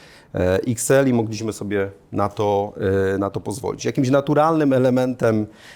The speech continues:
e, pójścia dalej była kwestia wdrożenia tego systemu obiegu dokumentów. Zresztą myśleliśmy o nim już na samym początku.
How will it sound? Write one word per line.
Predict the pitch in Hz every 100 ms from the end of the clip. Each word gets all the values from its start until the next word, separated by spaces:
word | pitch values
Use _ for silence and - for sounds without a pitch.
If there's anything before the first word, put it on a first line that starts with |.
| -
e, | - 104 107
pójścia | - 143 139 - 113
dalej | 117 127 131 120
była | 110 123 120 120 117 113
kwestia | 110 - 117 - 113 107 101
wdrożenia | 104 107 113 101
tego | 104 101
systemu | 110 - 107 101
obiegu | 104 104 101
dokumentów. | 98 113 104 101 175
Zresztą | 180 -
myśleliśmy | 170 - 160 160
o | 147
nim | 143
już | 139 135 -
na | 131 123
samym | 131 123
początku. | 120 - 113 101 - 143